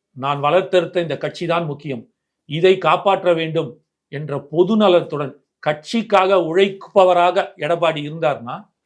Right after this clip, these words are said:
அவர் போய் பிரைமரி ஃபோர்ஸா விஜய் கீழே போய் இருக்கட்டும். As simple as that. ஏன்னா இதை வந்து அறுபத்தேழுல ராஜாஜி செஞ்சிருக்காரு. ராஜாஜி முதலமைச்சரா இருந்தும் அண்ணா கூட தான் கூட்டணி போனார்.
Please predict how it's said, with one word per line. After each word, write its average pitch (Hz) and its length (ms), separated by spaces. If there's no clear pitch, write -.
அவர் 202 180
போய் 208 180
பிரைமரி 190 360
ஃபோர்ஸா 175 360
விஜய் 165 240
கீழே 165 160
போய் 165 160
இருக்கட்டும். 151 340
As 170 120
simple 175 260
as 127 80
that. 143 160
ஏன்னா 180 220
இதை 180 200
வந்து 180 260
அறுபத்தேழுல 180 640
ராஜாஜி 165 400
செஞ்சிருக்காரு. 123 560
ராஜாஜி 160 440
முதலமைச்சரா 170 600
இருந்தும் 156 460
அண்ணா 156 200
கூட 180 180
தான் 190 140
கூட்டணி 165 260
போனார். 120 300